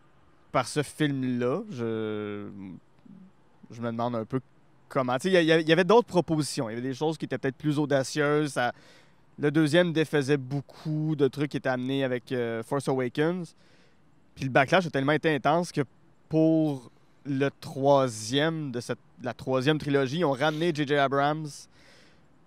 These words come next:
puis ils ont dit, « Défais tout ce que le deuxième fait et refais ton film en même temps. » Alors qu'il y aurait, tu sais, tu, tu, tu dis, « Y a, y a, y a-t-il un pilote dans, dans, dans le vaisseau en ce moment pour contrôler la patente ? » Parce que tu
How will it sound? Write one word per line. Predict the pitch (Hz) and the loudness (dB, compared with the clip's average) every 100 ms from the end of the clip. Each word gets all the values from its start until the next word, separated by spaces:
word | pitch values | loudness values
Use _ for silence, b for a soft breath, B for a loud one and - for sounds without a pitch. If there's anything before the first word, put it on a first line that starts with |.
| - | -4
puis | 143 | 0
ils | |
ont | 151 | 2
dit, « | 123 151 190 | 0 -2 -2
Défais | 127 160 147 196 196 _ | 0 2 2 0 -4 _
tout | - 233 233 | -8 -6 -6
ce | - | -4
que | 180 175 | 2 4
le | 156 | 4
deuxième | 139 147 143 127 143 | 4 4 2 2 0
fait | 123 - 143 196 _ _ _ _ _ _ | -2 -4 -4 -4 _ _ _ _ _ _
et | 160 | 2
refais | 170 156 185 - | 4 6 4 4
ton | 220 170 | 2 2
film | 143 165 | 2 2
en | 139 | 2
même | 135 123 | 0 -2
temps. » | 139 135 - - - | -2 -4 -8 -20 -10
Alors | 131 131 | -2 0
qu'il | 135 | 0
y | 131 | -4
aurait, | 123 - _ _ _ _ B B B B B B B - _ - | -6 -10 _ _ _ _ B B B B B B B -20 _ -14
tu | - | -8
sais, | 370 | -8
tu, | |
tu, | - - - - - - | -8 -18 -20 -20 -20 -16
tu | - | -10
dis, « | 151 233 | -6 -2
Y | 160 139 | 2 0
a, | 117 - - - 143 | -2 -14 -20 -12 -6
y | 147 | 0
a, | 147 | 0
y | - | 2
a-t-il | 147 185 | 2 4
un | 190 | 2
pilote | 160 180 | 6 6
dans, | 160 147 | 8 6
dans, | 143 139 | 6 4
dans | 139 | 4
le | 143 | 2
vaisseau | 131 139 - 196 151 | 2 2 4 4 4
en | 139 | 2
ce | 147 | 2
moment | 139 151 | 4 2
pour | 127 | 2
contrôler | 120 139 143 151 | -2 -2 0 0
la | 139 | 0
patente ? » | 120 120 165 139 | 0 -2 -2 -2
Parce | 110 - | -10 -8
que | |
tu | 127 | -10